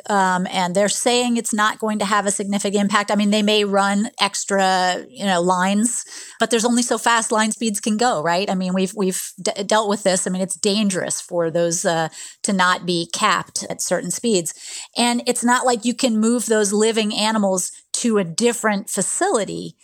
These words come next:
uh, with ease. I mean, they're, these are really far apart. I mean, everyone I've talked to this past year about our meat supply has said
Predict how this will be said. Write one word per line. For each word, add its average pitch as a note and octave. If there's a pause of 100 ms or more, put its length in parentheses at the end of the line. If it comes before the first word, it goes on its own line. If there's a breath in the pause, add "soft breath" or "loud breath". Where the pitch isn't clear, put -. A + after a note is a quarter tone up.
(320 loud breath)
uh, F3+
with F#3
ease. F3
I F3+
mean, F3+
they're, G3
these A#3
are G#3+
really C4
far G#3+
apart. G3+
I -
mean, F#3
everyone C4
I've A#3
talked G#3
to G3+
this F#3
past F3+
year F3
about E3
our E3+
meat F3+
supply E3
has D#3+
said E3